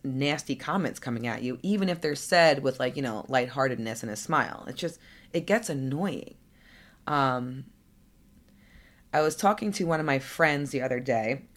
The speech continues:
about this topic, and she is someone also who,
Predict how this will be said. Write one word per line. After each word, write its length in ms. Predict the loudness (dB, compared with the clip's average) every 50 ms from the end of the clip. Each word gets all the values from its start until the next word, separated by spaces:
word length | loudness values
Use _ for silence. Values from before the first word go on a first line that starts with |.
| _ _ _ _
about 300 | -8 -2 0 0 0 0
this 160 | -2 -8 -8 -4
topic, 500 | -4 -6 -6 -4 -4 -4 -4 -4 -6 -14 -20 _ -20 -20 -20 -20 -20 -20 -20 -2 4
and 300 | 6 6 6 6 4 2
she 200 | 0 2 2 2
is 120 | 2 4 4
someone 260 | 2 2 2 2 2
also 420 | 4 2 4 4 2 0 0 -2 -4
who, 440 | -2 0 2 2 2 2 0 0